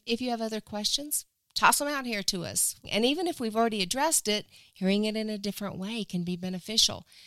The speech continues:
Thank you so much for listening. Love hearing from you. Again, that's Majana at life after life radio dot com. And until next time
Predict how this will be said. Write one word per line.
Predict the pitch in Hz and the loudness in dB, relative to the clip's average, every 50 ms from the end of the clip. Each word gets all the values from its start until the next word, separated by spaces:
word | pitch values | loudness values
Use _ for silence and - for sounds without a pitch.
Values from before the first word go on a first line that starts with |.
| - - - - - | -20 -20 -20 -4 4
Thank | - 285 302 302 - | 8 8 8 8 6
you | 277 262 | 4 4
so | - - 247 | 4 4 2
much | 226 214 208 - - | -2 -4 -2 -2 -2
for | - 214 | -2 -4
listening. | 208 208 202 208 - - 233 226 226 226 226 233 - - - | -8 -4 -2 0 0 0 0 -2 -2 -4 -4 -6 -10 -14 -14
Love | - 202 202 214 226 247 240 | -10 -2 4 6 6 6 6
hearing | 254 240 247 247 247 247 247 | 4 -2 -6 -6 -8 -8 -8
from | - - 247 240 247 | -8 -6 -6 -4 -4
you. | 247 247 247 240 | -4 -4 -2 -2
Again, | 226 208 - 240 247 247 240 233 | -4 -4 -2 -2 0 0 0 -2
that's | 220 196 190 - - | -4 -4 -4 -6 -2
Majana | 190 190 185 - 208 196 196 208 220 240 262 - - _ - | 0 2 4 6 6 6 6 4 0 -2 -4 -8 -10 _ -4
at | - 185 175 170 160 165 - - | 0 0 2 2 0 -2 -2 0
life | 180 170 175 175 - | 0 0 2 0 -2
after | 185 180 - - 190 | -4 -6 -6 -4 -4
life | 185 180 175 170 170 - | -2 0 0 0 -2 -2
radio | 180 170 170 170 180 185 185 185 | -2 -2 -2 0 0 -2 -2 -2
dot | 170 175 147 - - | -2 -2 -4 -4 -6
com. | - - 196 202 233 285 339 392 - _ _ _ _ _ _ - | -6 -6 -4 -4 -4 -4 -6 -8 -12 _ _ _ _ _ _ 2
And | 196 185 180 185 180 | 4 4 4 4 4
until | 185 180 185 190 180 | 2 0 -2 -2 -2
next | 180 180 185 - - | -4 -4 -2 -2 -2
time | - 220 208 208 220 226 220 | -2 -4 -4 -6 -6 -8 -12